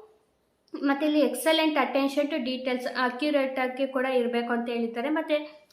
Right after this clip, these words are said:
ability to follow detailed instructions ಅಂತಂದ್ರೆ ಇವ್ರದೇ ರೀತಿ ಇನ್‌ಸ್ಟ್ರಕ್ಷನ್ ಇರುತ್ತೆ, ನಾವು ಫಾಲೋ ಮಾಡ್ಬೇಕು. ಮತ್ತೆ ಇಲ್ಲಿ ಲ್ಯಾಪ್‌ಟಾಪ್ ಅಥವಾ ಪಿ ಸಿ ನಮ್ಮ ಹತ್ರ ಇರ್ಲೇಬೇಕು, with a stable internet connection ಕೂಡ ಇರ್ಬೇಕು ಅಂತ ಹೇಳಿದ್ದಾರೆ. So ಫ್ಲೂಯೆಂಟ್ ಆಗಿ ಆಡಿಯೋ ಕೇಳಿಸ್ಕೊಳ್ಳೋಕೆ.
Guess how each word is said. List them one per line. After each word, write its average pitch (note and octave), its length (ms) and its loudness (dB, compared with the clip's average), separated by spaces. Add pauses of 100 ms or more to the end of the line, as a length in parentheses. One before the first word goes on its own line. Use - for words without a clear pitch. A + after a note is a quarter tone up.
(100)
ability C#4+ 560 4
to E4+ 40 -2
follow C#4 460 0
detailed C#4+ 520 2
instructions B3 760 -6
ಅಂತಂದ್ರೆ B3+ 400 -2
ಇವ್ರದೇ C4 300 -2
ರೀತಿ C4 260 -6
ಇನ್‌ಸ್ಟ್ರಕ್ಷನ್ C4 600 -6
ಇರುತ್ತೆ, B3 280 -2
ನಾವು C4+ 240 -2
ಫಾಲೋ A#3+ 260 2
ಮಾಡ್ಬೇಕು. C4 760 -2 (280)
ಮತ್ತೆ D#4+ 220 0
ಇಲ್ಲಿ E4+ 180 -2
ಲ್ಯಾಪ್‌ಟಾಪ್ D#4 560 4
ಅಥವಾ D4+ 320 2
ಪಿ D4+ 240 0
ಸಿ C#4+ 240 -2
ನಮ್ಮ B3 220 2
ಹತ್ರ A#3+ 160 -2
ಇರ್ಲೇಬೇಕು, B3+ 540 -2
with D4+ 200 -4
a C#4 120 -2
stable C4 600 0
internet B3 300 -4 (120)
connection A#3+ 380 -4
ಕೂಡ A#3+ 180 -2
ಇರ್ಬೇಕು A#3 420 -2
ಅಂತ A#3 140 -2
ಹೇಳಿದ್ದಾರೆ. A3+ 440 -4
So B3 460 -6
ಫ್ಲೂಯೆಂಟ್ B3+ 360 -4
ಆಗಿ B3 140 -4
ಆಡಿಯೋ A#3 280 -2
ಕೇಳಿಸ್ಕೊಳ್ಳೋಕೆ. A#3 680 -2